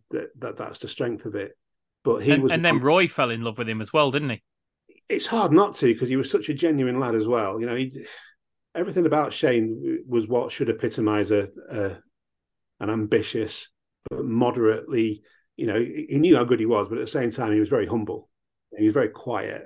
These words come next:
Speaker 1: mild-mannered, and then he had a little bit of a heart scare, didn't he? With his, I think his, I think his father had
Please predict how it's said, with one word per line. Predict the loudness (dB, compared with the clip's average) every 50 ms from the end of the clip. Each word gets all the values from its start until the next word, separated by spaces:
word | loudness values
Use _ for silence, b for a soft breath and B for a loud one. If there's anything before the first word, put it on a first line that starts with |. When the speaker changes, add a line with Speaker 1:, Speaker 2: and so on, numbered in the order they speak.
| -14 -10 -6
Speaker 1:
mild-mannered, | -4 -4 -4 -4 -4 -2 -2 0 0 0 0 0 0
and | 2
then | 2 2
he | 2
had | 2 0 -2
a | -2
little | -2 -2 -2
bit | -2 -4 -4
of | -4
a | -6
heart | -4 -2 -2 -4 -4
scare, | -6 -6 -6 -4
didn't | -2 -2 -2 0
he? | 0
With | 0 0
his, | -2 -2 -6 -10 -12 -10 -10 -10
I | -8
think | -10 -10 -8
his, | -6 -6 -6 -6 -8
I | -10
think | -10 -10 -12 -12
his | -14 -14
father | -10 -10 -8 -8 -6 -4 -4
had | -6 -6